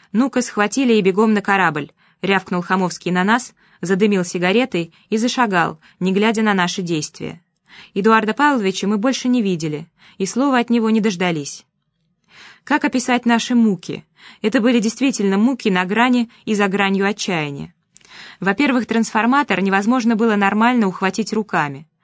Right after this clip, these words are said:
Острые края ржавого металла удавалось зацеплять только пальцами.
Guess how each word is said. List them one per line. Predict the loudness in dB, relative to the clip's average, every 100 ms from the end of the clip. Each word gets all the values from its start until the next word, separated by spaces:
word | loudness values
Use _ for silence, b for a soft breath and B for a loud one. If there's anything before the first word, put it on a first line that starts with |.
| B B B
Острые | -2 -2 2 2 2
края | 0 2 2 0
ржавого | 0 0 0 0
металла | -2 0 2 2 0 -4 B B
удавалось | 0 2 4 2 0
зацеплять | -4 -6 -2 -2
только | 0 -2 -2
пальцами. | -2 -2 -2 -4 -12 -12 -14